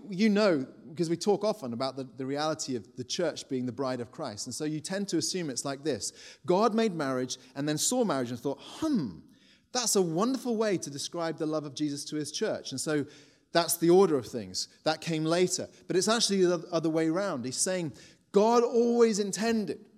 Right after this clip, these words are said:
for Christ to be married to his bride, the church, and then he created marriage on earth as a way of preparing our minds and imaginations and hearts and understandings so that we could understand the love that Christ has for his bride. Marriage on earth, this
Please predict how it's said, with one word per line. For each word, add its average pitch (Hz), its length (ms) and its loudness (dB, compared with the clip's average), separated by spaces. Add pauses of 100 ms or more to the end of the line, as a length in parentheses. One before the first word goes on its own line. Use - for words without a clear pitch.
(420)
for 156 120 -4
Christ 208 480 2
to 151 60 -6
be 156 100 -2
married 165 340 0
to 151 100 -6
his 147 160 -2
bride, 147 300 -2
the 127 80 -10
church, 156 420 -2
and 143 120 -4
then 175 120 -2
he 165 80 0
created 165 580 2
marriage 147 720 -6 (200)
on 151 180 0
earth 139 380 -2 (180)
as 147 160 0
a 151 80 4
way 156 480 2 (220)
of 135 340 -8
preparing 202 680 0
our 175 180 -4
minds 185 460 0
and 165 100 -2
imaginations 160 840 -2
and 156 100 -4
hearts 160 500 0
and 151 80 -2
understandings 143 800 -2 (220)
so 175 160 2
that 170 120 4
we 185 260 4
could 202 200 4
understand 175 600 0
the 127 60 -2
love 143 420 0
that 127 100 -4
Christ 131 360 -2
has 127 200 -4
for 120 140 -8
his 113 160 -6
bride. 107 420 -6 (240)
Marriage 180 420 2
on 180 140 4
earth, 190 260 2
this 170 160 2